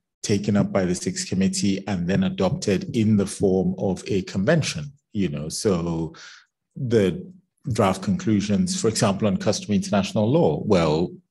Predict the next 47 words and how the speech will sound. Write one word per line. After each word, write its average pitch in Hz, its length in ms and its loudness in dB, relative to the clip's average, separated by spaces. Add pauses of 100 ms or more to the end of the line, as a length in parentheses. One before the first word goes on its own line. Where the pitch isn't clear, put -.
(140)
were 117 180 2
we 95 160 4
going 92 220 4
to 95 100 -2
have 98 200 0
a 98 60 0
convention 92 580 -4
on 90 120 -2
customary 92 440 -4
international 98 540 -2
law? 107 240 4 (380)
I 135 60 2
think 143 320 0
not. 185 400 4 (520)
Myself, 107 680 2
I 113 60 2
don't 92 160 2
think 92 200 2
it's 92 160 -4
a 92 40 -2
disaster 95 720 0
<laughs> 90 80 0
that 90 220 -2
the 90 120 2
articles 87 480 -2
on 85 120 -4
state - 260 -2
responsibility 90 880 -2
have 87 200 0
not 90 240 2
been 90 140 0
adopted - 420 -4
as - 160 -6
a - 80 -8
convention. 143 580 -2
They've - 180 0
been - 160 -4
very - 180 0
successful. 143 720 0 (360)
So - 120 2
I 135 120 8
don't 151 180 6
think 117 200 0
that 104 200 2
that's 101 280 0
the 98 120 0
yardstick. 90 640 0